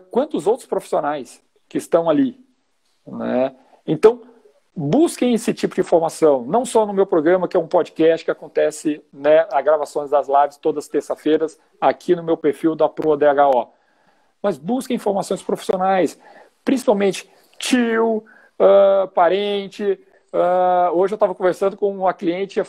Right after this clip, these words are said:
e ela quer fazer direito. Eu falei, "Vai ali na O A B da sua cidade, bate na porta deles e fala, 'Eu quero fazer direito, o que que vocês podem me ajudar de informação?'" Você vai encontrar gente querendo te ajudar. "Ah, Bruno, não vai." Vai.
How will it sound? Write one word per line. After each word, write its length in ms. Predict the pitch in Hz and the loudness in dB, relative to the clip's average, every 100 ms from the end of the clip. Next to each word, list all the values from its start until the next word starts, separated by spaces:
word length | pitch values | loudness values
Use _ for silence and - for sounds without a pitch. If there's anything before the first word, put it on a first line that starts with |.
| - | -4
e 120 | 165 | 0
ela 160 | 160 170 | 2 2
quer 160 | - 190 | 0 -2
fazer 220 | 175 170 | 0 0
direito. 340 | 165 165 160 | 0 0 0
Eu 60 | 190 | -4
falei, 220 | - 220 | 0 0
"Vai 260 | 170 220 285 | 0 0 2
ali 300 | 269 220 254 | 0 -2 -4
na 140 | 285 | 0
O 120 | 247 | 2
A 20 | 175 | 2
B 240 | 123 208 | 2 2
da 100 | 240 | 2
sua 160 | - 220 | -6 -8
cidade, 720 | 254 165 196 254 220 190 123 | -6 0 2 0 -4 -10 -8
bate 440 | 127 214 302 - | -2 0 -2 -4
na 100 | 247 | -4
porta 400 | - 214 - 156 | 0 0 0 -2
deles 640 | 127 160 254 254 127 - _ _ _ _ - | 0 2 2 0 -8 -10 _ _ _ _ -10
e 80 | |
fala, 400 | 240 233 214 - _ | 0 4 4 2 _
'Eu 220 | 208 269 | 2 2
quero 320 | 302 233 233 254 | 0 2 2 2
fazer 280 | 220 185 | 0 0
direito, 480 | 202 185 170 226 - | 0 2 2 2 -2
o 40 | 160 | -8
que 180 | 233 | -8
que 60 | 226 | -4
vocês 320 | 214 202 190 | -4 0 -2
podem 300 | - 202 208 | 2 0 2
me 80 | 202 | -2
ajudar 360 | 190 180 165 185 | -2 2 2 2
de 100 | 208 | -2
informação?'" 760 | - 208 202 - 202 254 208 _ _ _ _ - _ _ _ - - | -2 -2 0 -2 -2 -2 -8 _ _ _ _ -20 _ _ _ -20 -20
Você 320 | - - 208 | -16 0 0
vai 320 | 185 190 208 | 2 0 0
encontrar 560 | 220 214 214 185 190 196 | -2 -2 -2 0 0 0
gente 380 | 147 156 190 - | 0 -4 -4 -4
querendo 420 | 202 180 165 190 | 0 2 2 2
te 80 | 190 | 0
ajudar. 300 | 147 139 - - - - | 2 0 0 -8 -20 -8
"Ah, 160 | - - | 2 4
Bruno, 240 | 143 135 | 2 -4
não 140 | 151 180 | -2 0
vai." 160 | 139 - _ | 0 -2 _
Vai. 260 | - 151 | 2 4